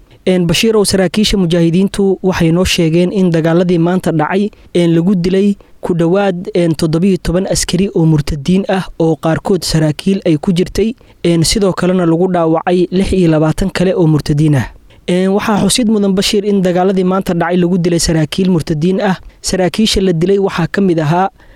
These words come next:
murtad lagu magacaabi jiray Cabdi Yuusuf Salaad oo ku magac dheeraa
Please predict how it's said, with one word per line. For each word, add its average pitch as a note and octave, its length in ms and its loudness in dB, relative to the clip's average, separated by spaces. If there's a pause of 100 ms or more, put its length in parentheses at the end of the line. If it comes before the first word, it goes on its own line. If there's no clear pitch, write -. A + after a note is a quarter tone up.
(180)
murtad G#3 340 0
lagu F3 220 0
magacaabi F3 540 0
jiray D#3+ 280 2 (160)
Cabdi E3+ 460 0
Yuusuf F#3 340 0
Salaad E3+ 400 0 (220)
oo D3 200 2
ku - 140 -4
magac E3+ 320 0
dheeraa D3+ 360 0